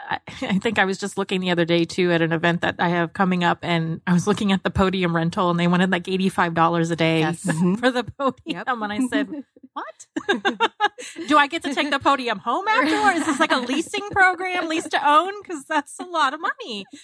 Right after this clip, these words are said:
Speaker 1: Um, and it all, it really adds up.
Speaker 3: Mm-hmm.
Speaker 1: So, and I think one of the other, um, unique, uh, situations you talked about, uh, when we met last, too, was, was there a nonprofit? They had to paint,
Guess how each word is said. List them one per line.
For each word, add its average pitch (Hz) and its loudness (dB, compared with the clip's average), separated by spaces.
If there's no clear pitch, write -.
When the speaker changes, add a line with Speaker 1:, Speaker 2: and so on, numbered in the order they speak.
Speaker 1:
Um, 254 2
and 262 2
it 294 -2
all, 247 4
it 247 -4
really 233 -2
adds 185 0
up. 330 0
Speaker 3:
Mm-hmm. 185 -2
Speaker 1:
So, 202 4
and 254 4
I 285 4
think 453 -4
one 403 2
of 330 -4
the 226 2
other, 240 2
um, 196 2
unique, 196 -2
uh, 175 4
situations 190 -2
you 185 0
talked 175 -2
about, 170 2
uh, 180 -2
when 170 -2
we 175 0
met 170 -2
last, 175 -4
too, 247 6
was, 180 4
was 240 -2
there 240 2
a 254 2
nonprofit? 226 2
They 208 -4
had 208 -2
to 196 -2
paint, 214 -2